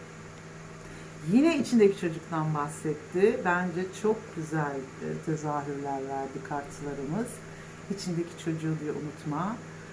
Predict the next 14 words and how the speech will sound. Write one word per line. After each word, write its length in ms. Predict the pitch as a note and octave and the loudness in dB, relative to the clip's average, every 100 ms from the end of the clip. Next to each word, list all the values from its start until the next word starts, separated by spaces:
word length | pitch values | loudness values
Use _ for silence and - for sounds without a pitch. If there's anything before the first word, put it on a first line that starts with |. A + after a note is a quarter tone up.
| - - - | -14 -10 -2
Onun, 380 | E3 E3+ E3 D#3 E3 | 0 0 -2 -4 -2
onun 280 | E3+ F3 D#3+ E3+ | -2 -2 -4 -2
oyun 260 | E3+ F3 | 0 0
isteği 480 | D#3+ - - D#3+ D#3 | -2 -4 2 2 4
var. 240 | D3 F3+ - - - | 2 0 -2 -10 -4
Onun 260 | D#3+ E3 D#3 | 0 0 0
hayattan 520 | D#3 D#3 D#3 D#3 D#3+ | 0 0 0 -2 2
daha 180 | D#3 E3+ | 2 2
çok 240 | G3 - | -2 -2
keyif 260 | D#3 C#3+ - | -2 -4 -4
almak 340 | C#3 C#3 C3+ - | -4 -4 -6 -8
isteği 520 | - - C#3+ C#3+ C#3 | -10 -4 -2 -2 0
var. 200 | F3 A3+ - - - - - - | 0 0 -6 -14 -12 -12 -10 -2
E, 300 | D#3+ D#3+ | 0 2